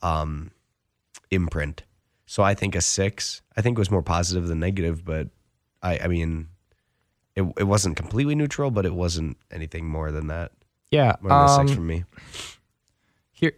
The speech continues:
Speaker 2: so here we're back to kind of what I was talking about earlier about how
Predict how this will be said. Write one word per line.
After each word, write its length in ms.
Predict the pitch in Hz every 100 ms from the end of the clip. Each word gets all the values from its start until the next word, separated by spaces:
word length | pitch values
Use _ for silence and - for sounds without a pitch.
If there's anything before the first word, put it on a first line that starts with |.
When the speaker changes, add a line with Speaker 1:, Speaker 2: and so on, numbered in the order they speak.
| -
Speaker 2:
so 540 | - - - 127 107 - _ _ _ _
here 360 | - 143 131 113
we're 180 | 113
back 420 | 107 - 104 104 -
to 100 | -
kind 200 | 104 95
of 60 |
what 100 | 95
I 40 | 90
was 100 | 90
talking 240 | 98 98
about 120 | 92
earlier 340 | 101 123 98 92
about 240 | 95 82
how 340 | 101 92 90